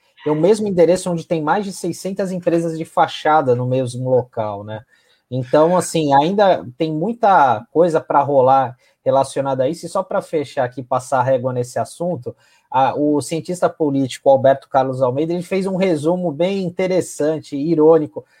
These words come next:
dessa situação sobre as vacinas. Aí ele coloca: a Pfizer não aceitou pagar propina. Coronavac foi adquirida pelo governo de São Paulo. AstraZeneca, convênio transparente com o pessoal da Fiocruz. E, por último, a vacina da Índia.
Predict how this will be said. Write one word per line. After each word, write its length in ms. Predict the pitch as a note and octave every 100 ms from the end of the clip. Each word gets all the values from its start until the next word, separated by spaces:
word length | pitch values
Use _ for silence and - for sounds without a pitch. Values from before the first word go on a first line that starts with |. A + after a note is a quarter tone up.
| _ -
dessa 340 | C3+ G3 -
situação 640 | D#3 - D#3+ D#3 - C#3 C#3+
sobre 280 | - C#3+
as 100 | D3
vacinas. 640 | C#3 D#3+ D#3 - A#2 A2 A2+
Aí 100 | D3+
ele 140 | E3+
coloca: 480 | E3+ E3+ C3 A2+ D3
a 20 |
Pfizer 580 | D3+ - C3+ A#2 G#2 G2 _ _ _
não 240 | D3 E3+ F#3
aceitou 480 | F3+ E3+ - E3+
pagar 540 | E3 D#3+ D3 C#3 D3 -
propina. 580 | E3+ - C3+ A#2+ G#2 - _ _ _
Coronavac 840 | D#3+ D3 F3+ F3 C3 C3 A#2 -
foi 220 | A#2+ D#3+ E3
adquirida 640 | D#3+ D#3 D#3+ C#3+ D#3+ D#3+
pelo 200 | F3 E3
governo 380 | D#3 D3 D3+ D3+
de 100 | C3
São 220 | - E3
Paulo. 400 | B2 A#2+ G#2 G#2 _ _
AstraZeneca, 920 | - D#3+ - F3 D#3+ B2+ A#2+ G#2 - A2+
convênio 440 | D#3+ D3 D#3+ E3
transparente 800 | - E3+ F#3 - E3 C#3+ D#3 -
com 180 | - D#3+
o 60 | - _ _ _ -
pessoal 340 | - - D#3
da 120 | D#3
Fiocruz. 640 | D#3 F3 E3+ C3 A2+ G#2
E, 80 | C#3
por 240 | C3+ F#3 E3
último, 360 | F3+ F3+ F3+
a 60 | F3+
vacina 460 | F3 D#3+ - F3
da 200 | F3 F#3
Índia. 340 | D3 B2+ A2